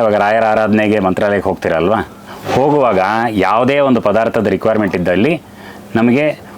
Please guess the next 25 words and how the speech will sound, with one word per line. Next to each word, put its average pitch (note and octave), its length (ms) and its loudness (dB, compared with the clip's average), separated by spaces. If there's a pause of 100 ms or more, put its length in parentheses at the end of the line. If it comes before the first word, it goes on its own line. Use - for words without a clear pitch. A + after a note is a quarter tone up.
(100)
ಒಂದು A#2 180 2
ಫೋನ್ D#3+ 340 2
ಮಾಡಿ C3+ 160 2
ತಿಳಿಸಿ G#2 280 0
ಸಾಕು. C#3 460 -2 (1000)
ನೀವು A#2 120 2
ಜಿ A#2 180 2
ಪೇಯಲ್ಲಿ C3+ 280 0
ಪೇಮೆಂಟ್ B2 360 0
ಮಾಡಿದ್ರೆ G#2+ 340 0
ಸಾಕು, G2+ 460 -2 (240)
ನಿಮ್ಮ A2 220 2
ಮನೆಗೆ C3 340 0
ಕೊರಿಯರ್ A#2 360 0
ಬರೋ G2+ 200 2
ಥರ G#2+ 240 0
ವ್ಯವಸ್ಥೆ F#2+ 380 -2
ಇದೆ. C#2+ 200 -4 (760)
ಇರೋದ್ರಲ್ಲಿ C3 580 2
ರಿಯಾಯಿತಿ C#3 520 0
ದರದಲ್ಲಿ A#2 400 2
ನಿಮಗೆ B2 200 2
ಹಂಡ್ರೆಡ್ G#2+ 360 0
ಪರ್ಸೆಂಟ್ A2 260 -2
ಕೊಡ್ತೀವಿ. E2 360 -4